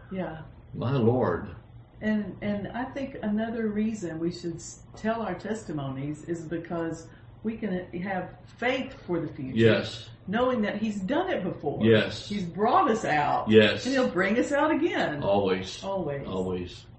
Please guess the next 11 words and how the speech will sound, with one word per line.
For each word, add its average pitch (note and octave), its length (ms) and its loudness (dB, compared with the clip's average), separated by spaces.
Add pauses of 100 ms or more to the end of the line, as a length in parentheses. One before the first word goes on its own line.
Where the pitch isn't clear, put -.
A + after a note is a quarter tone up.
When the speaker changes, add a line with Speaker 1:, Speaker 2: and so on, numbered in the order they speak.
(640)
Speaker 2:
Amen. A2 600 6 (120)
Speaker 1:
Amen. E3 560 -6 (300)
Speaker 2:
You B2 140 4
know, C3 80 6
I'm D3 120 8
gonna F#3+ 120 4
say B2+ 200 6
something A2 340 4
about, G2 640 2
about G2+ 640 2 (400)
Scarlett's - 680 -2